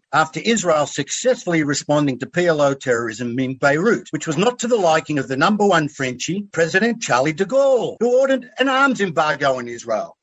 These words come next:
The five boats were withheld by France were the last of the twelve boat order, codenamed Autumn, which Israel had placed with the French and had paid for in full during the golden Franco-Israel relationship prior to Israel's sixty-seven Six Day War victory.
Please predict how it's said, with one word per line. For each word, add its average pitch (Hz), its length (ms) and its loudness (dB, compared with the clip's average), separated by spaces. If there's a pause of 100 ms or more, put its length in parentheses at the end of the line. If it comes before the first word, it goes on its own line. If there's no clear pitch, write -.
(160)
The 175 80 0
five 247 360 0
boats 208 300 -2
were 160 140 2
withheld 139 340 0
by 127 120 2
France 117 540 -4
were 175 140 2
the 160 100 4
last 196 420 2
of 196 100 -6
the 180 80 -4
twelve 170 340 2
boat 143 320 2
order, 123 320 -2 (100)
codenamed 151 600 2
Autumn, 156 460 0
which 160 200 -6
Israel 208 380 2
had 180 120 -2
placed 170 280 -2
with 156 140 -10
the 139 80 -8
French 147 340 -4
and 139 100 -4
had 156 160 -4
paid 185 240 0
for 196 260 2
in 196 100 0
full 185 460 -4
during 190 280 2
the 160 100 0
golden 208 520 0
Franco-Israel 175 880 0
relationship 151 760 -2
prior 165 240 2
to 170 180 -4
Israel's 143 480 2
sixty-seven 165 840 -2
Six 180 240 -4
Day 170 240 2
War 208 280 2
victory. 120 520 -10